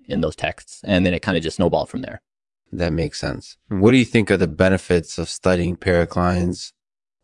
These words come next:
Speaker 1: I think they can be really helpful for people who wanna learn more about the relationship between literature and the digital world. In particular, Pericles can be a really visual way of discussing ideas that might be difficult to grasp verbally. So I think they can be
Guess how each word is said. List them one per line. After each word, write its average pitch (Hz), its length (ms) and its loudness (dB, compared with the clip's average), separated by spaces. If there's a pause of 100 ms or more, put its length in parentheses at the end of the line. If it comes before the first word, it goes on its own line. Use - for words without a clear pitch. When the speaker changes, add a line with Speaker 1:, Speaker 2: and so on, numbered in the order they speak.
(100)
Speaker 1:
I 113 140 2
think 147 260 2
they 113 160 4
can 104 160 2
be 92 160 2
really 110 360 4
helpful 90 460 0
for - 220 -2
people 98 340 0
who 95 120 2
wanna 92 260 4
learn 87 240 2
more 85 220 4
about 82 380 0
the 85 100 2
relationship 95 420 2
between 87 260 -4
literature 87 300 0
and 85 100 2
the 82 60 -2
digital 80 320 0
world. 82 320 0 (640)
In - 100 -4
particular, 95 720 2
Pericles 101 480 -2
can 95 160 -4
be 87 160 2
a 82 200 0
really 92 500 4
visual 90 720 2
way 87 340 2
of 78 540 -4
discussing 92 480 -2
ideas 82 320 2
that 92 100 -2
might 87 160 -2
be 85 80 -4
difficult 82 320 -2
to 80 80 -6
grasp 78 320 -4
verbally. 82 460 -2 (440)
So 101 200 2
I 92 100 2
think 110 260 0
they 185 120 2
can 98 160 0
be 87 340 0